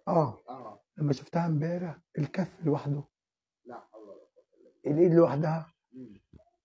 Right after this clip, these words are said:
Speaker 1: الصدر عبارة عن علبة متفرغة.
Speaker 2: لا.
Speaker 1: أنا بطالب المسؤولين بعد إذنكم
Speaker 2: مم.
Speaker 1: تشوفوا لنا الحكاية ديت إيه، لأن هي كده دخلت في تجارة أعضاء.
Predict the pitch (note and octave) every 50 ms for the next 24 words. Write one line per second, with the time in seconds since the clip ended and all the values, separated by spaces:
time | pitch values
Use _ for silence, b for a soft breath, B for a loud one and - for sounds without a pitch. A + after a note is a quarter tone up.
0 | _ - - - - - - - G#3 A3 - F3 E3 D#3+ D#3+ D3+ D3+ D3+ D#3+ F#3
1 | F#3+ F3 - D3+ D#3+ E3 E3+ F3 F3 F#3+ G3+ G3+ F3+ F3 G#3 A3 G#3 G3 - -
2 | - _ A3 G3 F#3 F#3+ - - F3 D#3+ D#3+ E3+ G3 F#3+ E3 D#3+ D3 - - -
3 | - - - - - - - - - E3+ D#3+ F3 E3 F3 D#3+ - F#3+ G3+ G3+ G3
4 | F3+ G3 F#3 F3 F3+ F3+ E3 E3 - - F3 F3 G3 F#3+ F#3 F3+ F3 E3+ E3 G#3
5 | A#3 F4 B3 G3 F3 F#3 F#3 F3+ F#3+ G#3 G3+ G#3+ A3 - C#4 B3 A3+ - - -
6 | - - - - - - - - - - - - D#3+ F3 E3 F#3+ A3+ A3+ A3 A3
7 | A3+ G3 E3 D#3 F3 - F3+ - G#3 F#3+ G3 G#3+ G#3 G#3 G#3+ G#3 G#3+ - A#3+ A#3+
8 | G#3+ G#3+ G3+ G3 G3 G3+ G3+ G3+ G#3+ A3+ B3 A#3 A#3+ A#3 - A#3+ A#3 A#3+ G#3+ B3
9 | A#3+ - A#3+ B3 B3 G#3 - - G#3 - - A3 A3+ B3+ B3 A3+ A3+ - G#3 F#3+
10 | F3 F3+ F3 F#3+ F3+ D#3+ C#3 - - -